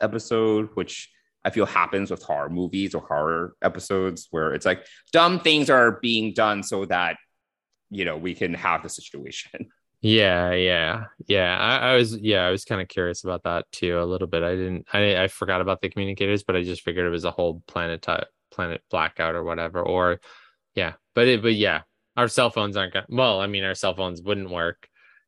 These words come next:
Speaker 2: if
Speaker 1: Yeah,
Speaker 2: we
Speaker 1: but I
Speaker 2: didn't
Speaker 1: feel
Speaker 2: have
Speaker 1: they
Speaker 2: any
Speaker 1: would act like
Speaker 2: towers.
Speaker 1: walkie-talkies, like the communicators.
Speaker 2: Oh,
Speaker 1: I
Speaker 2: they
Speaker 1: don't know.
Speaker 2: could. Yeah, I would, yeah, I would assume so. That's
Speaker 1: Yeah,
Speaker 2: true.
Speaker 1: they can't,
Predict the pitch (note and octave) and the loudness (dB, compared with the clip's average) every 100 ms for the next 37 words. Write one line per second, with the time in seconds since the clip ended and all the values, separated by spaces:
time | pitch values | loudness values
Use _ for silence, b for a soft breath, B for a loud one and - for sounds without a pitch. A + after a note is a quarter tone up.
0 | _ F#3+ F3+ G#3 G3+ G3+ C4 - G#3+ E3 | _ -2 2 4 4 4 4 4 4 4
1 | G3 D3 E3 C#3 B2+ B2+ B2+ F2+ G#2+ A#2+ | 4 4 4 2 4 2 0 -2 -2 -2
2 | D#2 D2+ F2 F#2 D#2+ F#2 F2 - F2 F2 | -4 -14 -6 -6 -4 -4 -4 -4 -4 -4
3 | E2+ D2 B1 A#1+ D2+ - B2 B2 B2+ B2+ | -6 -12 -14 -16 -8 -2 2 4 4 2
4 | F2 G2+ E2+ E2+ G2 - A#2+ D3 G2 F2+ | 2 0 0 0 0 0 0 0 0 -2
5 | F#2 - G2+ G#2 - F#2 F#2+ F#2+ - F3 | -6 -6 -8 -6 -4 -4 -4 -6 0 2
6 | E3+ F3 A#3+ A#3+ F#3 | 2 2 2 0 0